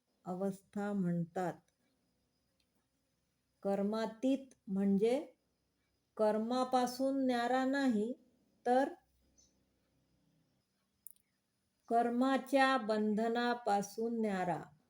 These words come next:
न्यारे बनून कर्म करणे म्हणजे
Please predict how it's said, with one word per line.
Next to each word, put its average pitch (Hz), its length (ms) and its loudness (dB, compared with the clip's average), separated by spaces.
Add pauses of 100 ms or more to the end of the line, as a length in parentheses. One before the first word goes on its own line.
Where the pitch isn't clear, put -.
(1000)
न्यारे 202 440 0
बनून 226 420 -2
कर्म 220 460 -2
करणे 214 480 -4
म्हणजे 208 580 0